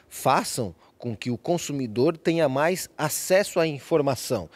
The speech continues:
E essa informação tem que ser mais clara e mais precisa, colocando no cupom fiscal ou na nota fiscal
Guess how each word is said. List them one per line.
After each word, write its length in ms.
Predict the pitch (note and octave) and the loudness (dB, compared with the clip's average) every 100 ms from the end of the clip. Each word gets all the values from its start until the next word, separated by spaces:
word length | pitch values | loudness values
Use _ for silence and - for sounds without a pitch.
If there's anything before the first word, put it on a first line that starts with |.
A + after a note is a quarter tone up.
| - - | -20 -12
E 120 | A2+ | 0
essa 180 | B2+ - | 0 2
informação 540 | D3 D3+ C#3+ B2+ D#3 D#3 | 0 0 0 0 -2 -4
tem 120 | D#3+ | -6
que 100 | - | -4
ser 100 | D3+ | -4
mais 280 | B2 A2 - | -2 -4 -6
clara 460 | - A#2 C3 E3 - | 0 2 4 0 -4
e 100 | D#3 | -2
mais 220 | D#3 D#3 | 0 0
precisa, 640 | - F3 - F3 B2 F#2 F2+ - - - | 2 -2 0 0 0 0 -4 -6 -20 -2
colocando 580 | C#3+ C3+ - C3 A#2 | 0 0 0 -2 0
no 340 | A#2 B2 E3 F#3+ _ | -2 0 0 0 _
cupom 340 | - C#3+ C#3 C#3+ | -10 -4 -2 -2
fiscal 520 | - B2 - B2 G#2+ | -4 -8 0 2 2
ou 180 | C3 E3+ | 0 0
na 140 | D3+ | 0
nota 300 | A#2 A2 A2 | -2 -4 -4
fiscal 640 | - G2 - D#3 F#3 D3+ | -10 -10 -2 2 4 2